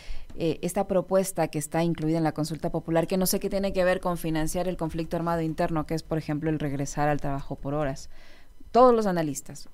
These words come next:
o casi todos los analistas, dicen que esto va a ser tremendamente regresivo, tomando en cuenta que ya de por sí el sesenta y dos punto siete por ciento de la población vive en una situación de pobreza.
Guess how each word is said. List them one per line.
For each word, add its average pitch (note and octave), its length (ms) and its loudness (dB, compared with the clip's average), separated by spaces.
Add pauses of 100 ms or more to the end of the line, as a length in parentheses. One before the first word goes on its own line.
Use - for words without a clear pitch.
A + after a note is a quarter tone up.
o - 200 -8
casi E3 280 -4
todos F3+ 180 0
los F#3 120 2
analistas, F3 480 -2
dicen D#3 300 -2
que D3+ 100 -6
esto D3+ 160 -6
va D3 80 -2
a - 20 -6
ser D3+ 200 -6
tremendamente D#3 720 -4
regresivo, C#3+ 580 -8
tomando D#3+ 300 -2
en E3+ 60 -4
cuenta E3+ 240 -6
que E3 160 -8
ya E3+ 120 0
de F3 100 -4
por D3+ 240 -4
sí F#3 280 -2 (280)
el E3 80 -4
sesenta D#3 440 -4
y D3 100 -4
dos E3+ 180 -6
punto E3+ 240 -6
siete E3+ 200 -2
por E3 120 -2
ciento D#3 240 0
de D3 60 0
la C#3+ 100 -2
población D3 480 -2
vive E3 160 0
en D#3 80 2
una C#3+ 160 0
situación C#3 380 -4
de B2 60 -2
pobreza. - 440 -10